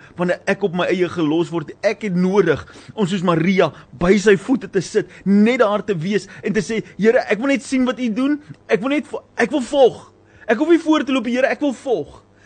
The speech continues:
Soos Moses sê, "Here, kom net saam met my. Ek sal met hierdie ouens praat, maar Here, kom net saam. Gee net die wysheid." Want dis in daai oomblik, wanneer dit nie meer vir my belangrik raak hoe al die dinge uitwerk nie, want my oë is gefokus op Hom.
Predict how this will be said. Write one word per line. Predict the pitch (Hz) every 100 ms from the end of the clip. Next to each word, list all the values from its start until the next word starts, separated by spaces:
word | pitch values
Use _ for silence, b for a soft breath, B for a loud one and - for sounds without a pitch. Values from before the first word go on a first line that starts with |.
| b
Soos | - 240
Moses | 226 247 285 - 214 B B
sê, | 285
"Here, | 247 294
kom | - 311
net | 349 -
saam | - 262 269
met | 254
my. | 214 170 180 -
Ek | 269
sal | 339
met | 311
hierdie | 285 277
ouens | 262 285 226
praat, | 269 262
maar | 220
Here, | 202 277
kom | 247 254 262
net | 277
saam. | - 196 165
Gee | - 285
net | 277 262
die | 190
wysheid." | 175 175 - 123 - - _ _ _ _ _ _ _ _ b b
Want | 277 294
dis | 240
in | 285 214
daai | 214 214 294
oomblik, | 214 269 277 262 - B B -
wanneer | 247 285 247
dit | 247
nie | 311
meer | 311 277
vir | 262
my | 247
belangrik | 190 196 208 277 277 247
raak | 233 214 165 B B
hoe | 190 277 - -
al | - 269 320 285
die | 262 175
dinge | 226 247 -
uitwerk | 269 294 - 226 214 220
nie, | 202 B
want | 254 240
my | 233 -
oë | 269 294 247
is | -
gefokus | 202 - - 285 233 208 170
op | 170
Hom. | 175 180